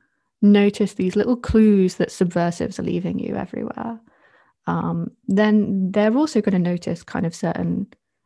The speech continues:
you know, the, uh, th-, that's the sort of way their kind of mind is operating. They're also gonna notice, um, you know, all these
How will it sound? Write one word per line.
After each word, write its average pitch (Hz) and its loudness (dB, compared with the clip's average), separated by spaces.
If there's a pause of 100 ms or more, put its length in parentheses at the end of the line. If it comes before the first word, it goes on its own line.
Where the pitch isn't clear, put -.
(140)
you 208 4
know, 190 2
the, 180 0 (100)
uh, 175 0
th-, - -6
that's - -2
the 208 -2
sort - -4
of 190 -10
way 175 -2
their 170 -6
kind 170 -8
of 165 -10
mind 185 -2
is 196 -8
operating. 175 -8 (200)
They're 226 0
also 254 0
gonna 190 -4
notice, - -10 (480)
um, 175 -8
you 202 -4
know, 170 -8
all 190 -6
these 196 -2